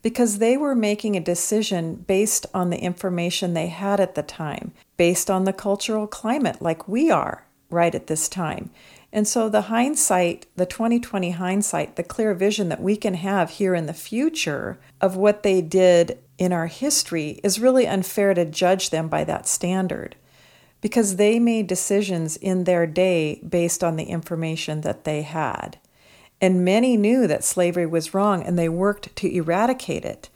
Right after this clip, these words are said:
which resulted in the Civil War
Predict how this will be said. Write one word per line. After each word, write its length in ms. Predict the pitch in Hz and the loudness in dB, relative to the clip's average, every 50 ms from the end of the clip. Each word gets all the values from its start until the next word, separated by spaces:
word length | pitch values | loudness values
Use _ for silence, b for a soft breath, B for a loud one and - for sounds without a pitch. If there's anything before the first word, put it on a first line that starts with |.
| b b b | b b b
which 240 | 185 196 220 226 - | 0 0 2 2 2
resulted 800 | 233 220 202 - 208 214 254 262 - 226 185 175 175 170 - - - | 0 2 4 4 4 4 4 2 4 4 6 6 6 4 0 -6 -2
in 300 | - 196 190 190 185 180 | 0 2 2 2 2 2
the 360 | 160 185 185 180 175 - - - _ _ _ - | 2 2 2 2 0 -2 -4 -10 _ _ _ -4
Civil 420 | - - - 247 214 196 202 185 | -2 2 4 4 4 4 2 0
War 640 | 180 170 190 220 269 240 175 165 160 185 202 - - | 2 2 4 4 4 4 4 4 2 0 -2 -4 -10